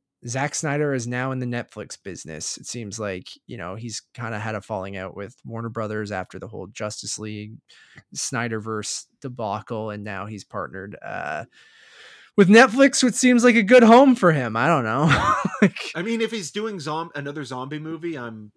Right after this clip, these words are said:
Speaker 2: I'm all in. Uh, you know, like, he, he's, he seems best with zombie stuff.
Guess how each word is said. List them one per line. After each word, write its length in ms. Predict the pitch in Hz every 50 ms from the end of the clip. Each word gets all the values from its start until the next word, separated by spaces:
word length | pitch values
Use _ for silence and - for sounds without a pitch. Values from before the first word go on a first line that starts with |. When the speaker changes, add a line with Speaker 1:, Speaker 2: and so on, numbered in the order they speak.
| _ _
Speaker 2:
I'm 160 | - 113 107 104
all 240 | 104 98 95 95
in. 220 | 95 85 - 160 139 _ _ -
Uh, 60 | 110 110
you 180 | 107 - 113
know, 120 | 98 92 92
like, 200 | 95 110 101 _ _
he, 240 | - 131 123 101 117
he's, 380 | 117 135 127 123 107 - - _ _ -
he 160 | 139 120 127
seems 320 | - - 147 135 123 -
best 320 | - 131 113 101 - - -
with 140 | 117 98 _ _ _ 123
zombie 380 | 110 123 90 87 87 95 101
stuff. 340 | - - - - - 71